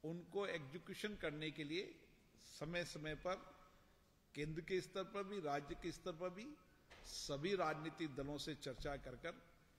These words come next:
इन निर्णयों, फैसलों को execution करने का प्रयास करेगा। मैं राजस्थान के अंदर दो दिन के पीठासीन अधिकारियों के सम्मेलन में एक बेहतर तरीके का इंतजाम किया, उसके लिए राजस्थान विधानसभा के अध्यक्ष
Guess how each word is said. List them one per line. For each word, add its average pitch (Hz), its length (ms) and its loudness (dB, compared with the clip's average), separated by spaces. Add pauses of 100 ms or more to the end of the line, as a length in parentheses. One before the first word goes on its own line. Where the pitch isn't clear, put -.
(360)
इन 165 180 0
निर्णयों, 151 320 0
फैसलों 147 420 -4
को 156 120 -2
execution 135 580 -4
करने 131 300 -4
का 135 120 -2
प्रयास 131 480 -4
करेगा। 160 280 -2 (800)
मैं 135 540 -2 (460)
राजस्थान 147 760 -2
के 147 60 0
अंदर 135 440 -2 (760)
दो 147 180 0
दिन 147 260 -2
के 151 80 0
पीठासीन 151 560 0
अधिकारियों 143 480 -2
के 143 100 -4
सम्मेलन 147 500 -4
में 165 280 -6 (1300)
एक 131 260 -12
बेहतर 151 320 0
तरीके 156 520 -2
का 147 120 0
इंतजाम 139 520 -4
किया, 151 220 -2
उसके 143 280 -6
लिए 139 200 -2
राजस्थान 131 560 -4
विधानसभा 127 520 -6
के 123 140 -8
अध्यक्ष 117 340 -8